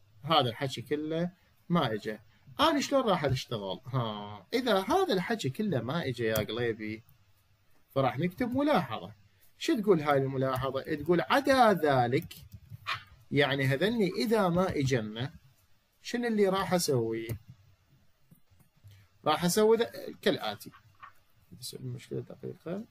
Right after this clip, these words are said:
طيب. عدا ذلك نخلي اي ال المن للال، ونخلي اي ار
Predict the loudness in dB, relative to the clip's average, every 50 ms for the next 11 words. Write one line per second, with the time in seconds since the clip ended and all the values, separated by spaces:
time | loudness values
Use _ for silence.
0 | _ -20 -20 -20 -20 -20 _ _ _ -20 -20 -20 _ -8 -4 -2 -2 -2 -2 -6
1 | -18 -20 -20 -20 -20 _ _ _ _ _ -20 -20 _ _ -12 -10 -10 -10 -12 -16
2 | _ _ _ _ _ _ _ _ _ _ _ _ _ _ _ _ _ _ _ -20
3 | -20 -20 _ _ _ 0 2 4 4 6 8 8 8 8 6 8 8 8 10 10
4 | 8 8 8 8 8 6 6 4 4 2 2 -2 -6 -16 -20 -20 -20 -20 -20 -20
5 | -16 -10 -10 -8 -10 -10 -14 -20 -20 -20 -20 _ _ _ _ 4 4 4 4 4
6 | 4 4 4 4 4 4 4 4 4 2 0 -4 -8 -18 -20 -20 _ _ _ _
7 | _ -20 -20 -20 _ _ _ _ 2 4 6 6 6 6 4 2 0 0 2 2
8 | 2 2 0 -2 -4 -6 -8 _ _ _ 0 2 2 2 2 2 2 0 -2 -4
9 | -6 -10 -14 -14 -16 -16 -14 -6 -2 0 0 0 0 0 0 0 0 0 0 -4
10 | -8 -16 -20 -20 -20 -20 -20 -20 -20 _ _ _ _ _ _ _ _ _ _ _
11 | _ _ _ _ _ _ -6 -2 0 0 2 4 4 6 6 6 4 2 0 0
12 | 2 4 6 6 8 8 8 6 4 4 4 4 6 6 4 4 2 0 -2 -4